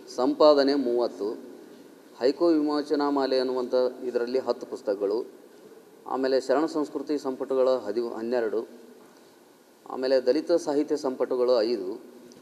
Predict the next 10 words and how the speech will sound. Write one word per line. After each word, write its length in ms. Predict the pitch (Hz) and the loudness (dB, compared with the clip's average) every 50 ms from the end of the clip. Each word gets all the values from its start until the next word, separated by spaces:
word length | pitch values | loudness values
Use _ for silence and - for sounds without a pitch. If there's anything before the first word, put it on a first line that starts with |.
| - - - - - _ - - - - | -20 -20 -20 -20 -20 _ -20 -20 -18 -12
ಆಮೇಲೆ 280 | - 131 139 139 143 139 | -8 -6 -2 0 0 0
ಡಾಕ್ಟರ್ 280 | 135 135 131 - - | 0 0 -4 -2 -2
ಅಂಬೇಡ್ಕರ್ 440 | 131 139 151 170 185 180 190 185 175 | -2 0 2 0 0 2 2 2 2
ವಾಚಿಕೆ 360 | 156 147 147 143 - - 165 | 4 4 2 2 0 -2 -2
ಅನ್ನುವಂಥ 400 | 151 147 147 143 143 135 135 135 | 0 2 2 2 2 0 0 2
ಒಂದು 600 | 139 139 135 131 127 127 120 127 120 117 113 110 - - - - - | 4 4 4 2 0 -2 0 0 0 0 -2 -4 -10 -16 -20 -18 -18
ಪುಸ್ತಕವನ್ನು 600 | - - - 127 110 - 117 107 110 107 110 127 | -18 -10 -8 -8 -4 -4 -2 -2 -2 -4 -4 -4
ಅವರು 540 | 139 127 110 104 101 98 95 104 104 - - - - - - | -2 -2 -2 -2 -2 -2 -4 -4 -6 -8 -12 -18 -20 -18 -16
ವಿಶ್ವವಿದ್ಯಾಲಯದ 600 | 101 - - 123 113 113 117 117 110 110 107 104 | -16 -10 -10 -10 -10 -6 -4 -2 -2 -2 -4 -4
ಮೂಲಕ 340 | 104 104 104 101 95 - | -6 -8 -8 -8 -10 -8